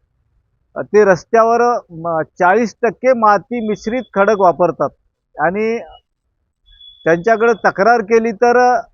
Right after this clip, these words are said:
ते ऐकून घ्यायला तयार नाहीत आणि त्यांनी, अ, ते बाउन्सर ठेवले त्या रोडवर, कोणी जर असं अडवायला आलं तर, आणि "हा, बोलो, क्या है?"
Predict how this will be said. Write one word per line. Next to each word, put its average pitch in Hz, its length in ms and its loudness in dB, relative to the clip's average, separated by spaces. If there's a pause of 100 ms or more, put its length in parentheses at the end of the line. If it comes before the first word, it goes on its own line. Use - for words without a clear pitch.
(120)
ते 220 180 -2
ऐकून 220 340 0
घ्यायला 226 320 4
तयार 220 300 2
नाहीत 208 220 -4
आणि 214 220 -4
त्यांनी, 220 540 -2
अ, 180 160 -8
ते 220 200 -4
बाउन्सर 202 520 0
ठेवले 226 320 2
त्या 208 220 2
रोडवर, 185 360 2
कोणी 185 380 -8
जर 202 160 2
असं 180 200 0
अडवायला 180 460 2
आलं 170 180 2
तर, 151 180 -6
आणि 156 200 -4
"हा, 180 420 2
बोलो, 180 460 2
क्या 175 380 0
है?" 202 200 2